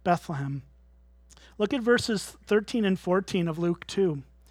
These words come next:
Here's what it says. There, so the angel announces, one angel announces the birth of Jesus, who would be our Savior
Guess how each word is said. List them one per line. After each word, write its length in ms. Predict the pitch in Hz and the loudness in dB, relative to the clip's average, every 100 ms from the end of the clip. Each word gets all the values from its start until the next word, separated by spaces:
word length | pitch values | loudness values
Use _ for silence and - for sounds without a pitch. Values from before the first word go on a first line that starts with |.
| _ - _ _ - | _ -20 _ _ -2
Here's 300 | 220 233 - | 0 0 -4
what 300 | 214 208 - | 2 2 0
it 140 | 190 - | -8 -2
says. 260 | 175 160 | 0 2
There, 220 | 214 202 - | 2 0 0
so 160 | - | 0
the 140 | 202 190 | 2 4
angel 380 | 220 269 254 220 | 2 4 6 6
announces, 520 | 196 190 202 202 170 | 6 4 2 2 0
one 240 | 180 262 | 4 4
angel 360 | 269 247 208 190 | 6 6 6 4
announces 420 | 185 190 208 185 | 4 2 2 -2
the 80 | 165 | -2
birth 320 | 147 214 226 | 4 4 4
of 80 | 208 | 0
Jesus, 520 | 151 170 165 180 - | 0 -2 0 -2 0
who 100 | 202 | 2
would 100 | 185 | 4
be 140 | 208 | 4
our 120 | 190 170 | 4 4
Savior 760 | - 220 214 202 160 165 240 | 0 2 4 4 0 -2 -4